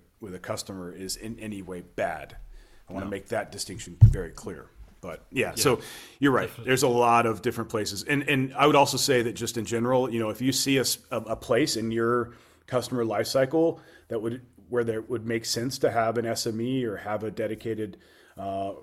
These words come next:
Speaker 1: role for that, and you don't see anybody out there doing that, do it. <laughs> You know, it just, it might
Speaker 2: Yeah.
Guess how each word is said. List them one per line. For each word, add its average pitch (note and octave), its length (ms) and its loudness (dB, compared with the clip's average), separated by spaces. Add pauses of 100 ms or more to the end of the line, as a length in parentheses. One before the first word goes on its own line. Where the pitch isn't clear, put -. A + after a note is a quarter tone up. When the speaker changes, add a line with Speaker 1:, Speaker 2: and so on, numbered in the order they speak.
(100)
Speaker 1:
role A2+ 540 4
for G#2 360 -6
that, C3 340 4
and A2 160 -6
you A2 100 -4
don't A#2 300 -2
see A#2+ 240 -4
anybody A2+ 460 -2
out G#2 200 -4
there G#2 160 -2
doing A2 340 -4
that, E3 400 0 (1080)
do D3+ 200 4
it. - 360 2
<laughs> - 60 -10
You C#3+ 120 4
know, C3 180 4
it A#2+ 260 -6
just, B2+ 220 -8
it B2+ 120 -2
might C3 220 2
Speaker 2:
Yeah. - 80 -12